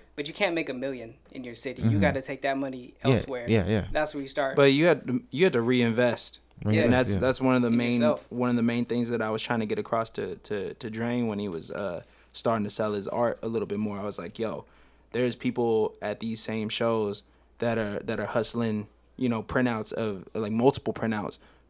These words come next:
Speaker 3: and they have set prices, like, a smaller, a smaller picture, five bucks, a little bit bigger is, like, you know, twenty-five, thirty, and so, so on and
Speaker 2: Mm.
Speaker 3: so forth."
Speaker 1: Mm-hmm.
Speaker 3: And, and,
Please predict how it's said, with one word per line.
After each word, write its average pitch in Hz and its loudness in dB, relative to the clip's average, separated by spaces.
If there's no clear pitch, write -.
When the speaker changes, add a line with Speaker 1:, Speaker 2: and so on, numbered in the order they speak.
Speaker 3:
and 117 2
they 117 0
have 107 0
set - -2
prices, 107 -4
like, - -10
a - -8
smaller, 110 -2
a 113 -4
smaller 117 2
picture, 110 0
five 110 0
bucks, 101 -2
a 104 -4
little 117 2
bit 110 0
bigger 120 2
is, 107 0
like, 92 -6
you 110 0
know, 107 -2
twenty-five, 113 0
thirty, 117 2
and 110 -2
so, 113 0
so 110 -2
on 107 0
and 101 2
Speaker 2:
Mm. 87 0
Speaker 3:
so 120 2
forth." 107 -6
Speaker 1:
Mm-hmm. 277 -6
Speaker 3:
And, 117 -2
and, 113 -2